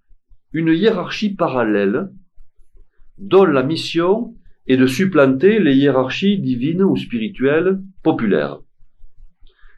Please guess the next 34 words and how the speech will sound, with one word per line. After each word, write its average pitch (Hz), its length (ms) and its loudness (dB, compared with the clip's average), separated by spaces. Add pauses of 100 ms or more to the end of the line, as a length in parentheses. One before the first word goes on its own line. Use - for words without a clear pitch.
(100)
qui 123 100 -6
sont 107 220 -2
faites 180 320 2
finalement 98 580 -2
de, 92 400 -2 (380)
de 104 180 -2
dieux 117 360 2
de, 110 180 0
de 95 260 -6
divers 107 400 0
niveaux 113 360 0
et - 20 -2
de 101 100 0
diverses 107 420 -2
catégories, 95 800 -2
qui 98 80 -10
vont 110 200 -2
du 92 240 -6
dieu 107 240 -4
des 92 200 -4
arbres 143 360 -2
à, 87 500 -4
en 101 60 -18
passant 101 320 -4
par 95 180 -8
celui 92 320 -6
du 87 100 -10
ciel, 135 380 -2
de, 92 260 -2 (280)
de 95 80 -2
la 87 120 -2
terre, 131 300 0
enfin 92 180 -6
bon. 156 280 0